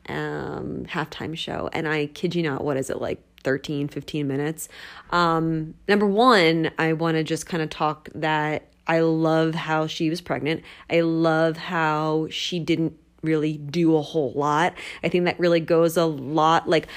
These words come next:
as I was watching it, I was just, like, feeling, like, the woman in her feminine,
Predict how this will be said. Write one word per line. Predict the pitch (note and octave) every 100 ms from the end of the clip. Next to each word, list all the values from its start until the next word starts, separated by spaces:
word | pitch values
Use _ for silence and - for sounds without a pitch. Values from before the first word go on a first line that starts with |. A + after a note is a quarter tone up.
| -
as | F3
I | F#3
was | F#3
watching | E3+ E3 E3+ G3
it, |
I | F3
was | E3+
just, | E3 F3+
like, | F3+
feeling, | - - F3+ F3+ F3 E3
like, | D3+ D#3 - - _ _ _ _ -
the | E3 F3
woman | D#3+ F3 F#3+ F3 E3 E3
in | - E3
her | E3
feminine, | - F3+ F3 E3+ D#3+ D#3+